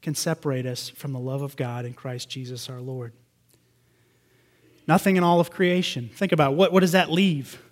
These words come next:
That leaves the Creator. And he's already said he's for us.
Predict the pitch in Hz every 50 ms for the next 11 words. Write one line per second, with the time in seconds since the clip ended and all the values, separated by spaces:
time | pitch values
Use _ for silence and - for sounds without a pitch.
0 | _ - 175 156 165 175 185 180 170 143 - - - - - - 175 - - 202
1 | 196 190 185 190 185 156 139 120 - - - _ _ _ _ _ _ _ _ _
2 | _ _ _ _ _ _ _ _ - 156 160 175 160 160 170 170 175 170 170 -
3 | - - 208 190 185 175 147 131 - - _ _ _ _ _ _ _ _ _ _
4 | _ _ _ - - 151 139 - - 180 175 170 156 143 135 - - - - -
5 | -